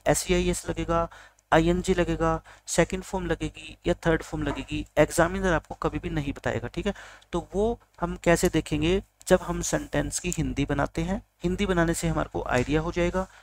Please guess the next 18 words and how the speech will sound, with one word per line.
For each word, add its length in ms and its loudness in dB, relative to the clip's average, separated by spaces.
और 140 -4
कुछ 280 -6
क्या 140 4
होती 260 -2
है, 120 -4
कुछ 240 -12
special 480 0
sentences 640 0
होते 220 -2
हैं, 80 0
कुछ 200 -12
words 300 4
होते 180 -4
हैं, 160 -2
जैसे 340 0
last 360 6
word 200 2
आए, 260 2